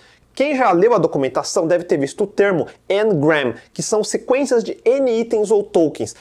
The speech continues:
Pode ser uma palavra inteira, mas pode ser só parte de uma palavra. Uma sequência de só uma letra seria um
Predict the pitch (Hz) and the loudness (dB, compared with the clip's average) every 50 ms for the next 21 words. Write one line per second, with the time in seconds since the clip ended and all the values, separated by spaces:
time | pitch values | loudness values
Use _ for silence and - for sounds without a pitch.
0 | - _ - 220 226 214 - - 190 165 151 - - 151 165 214 254 226 254 262 | -14 _ -2 0 0 0 0 -2 -2 -2 -2 0 0 0 2 2 0 0 0 -2
1 | 262 240 247 - 208 202 208 208 196 202 202 - - 226 220 190 - - - - | -2 -2 0 2 2 2 2 0 -2 -2 -6 -2 -2 -2 -2 -2 -4 -4 -2 -2
2 | 190 170 - - 254 254 262 262 - - - 247 254 269 269 - 226 240 226 220 | -2 -2 -2 0 0 0 0 -2 -6 -4 -2 0 0 0 0 -2 -2 -2 -2 -2
3 | 220 - 196 180 151 113 98 98 95 - - - - 156 196 202 - 220 220 226 | 0 0 0 2 2 0 0 -2 -6 -6 -8 -12 -4 -4 -4 0 0 -2 -2 0
4 | - 233 262 - 247 202 170 175 - 180 - - - - 254 311 285 254 214 190 | -2 -2 -2 -2 -2 -2 -2 -2 -2 -4 -4 -4 -4 -4 -2 0 0 2 2 2
5 | 196 196 196 170 143 - - 147 147 175 190 185 165 | 2 2 0 -2 -6 -4 -4 -2 0 0 0 0 -2